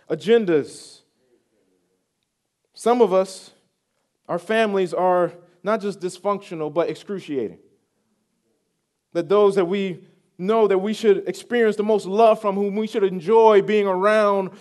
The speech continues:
the most, that those are oftentimes the ones that hurt us the most,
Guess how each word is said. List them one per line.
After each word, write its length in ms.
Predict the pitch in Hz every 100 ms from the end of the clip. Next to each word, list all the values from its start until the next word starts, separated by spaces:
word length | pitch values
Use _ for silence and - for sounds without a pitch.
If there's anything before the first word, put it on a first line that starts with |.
| -
the 140 | 156 190
most, 380 | 196 233 220
that 120 | 214 202
those 240 | 233 233
are 80 | 208
oftentimes 640 | 233 247 220 247 240 220
the 60 | 202
ones 340 | 220 226 226
that 120 | 208 202
hurt 320 | - 247 214
us 160 | 214
the 80 | 185
most, 460 | 190 185 127 -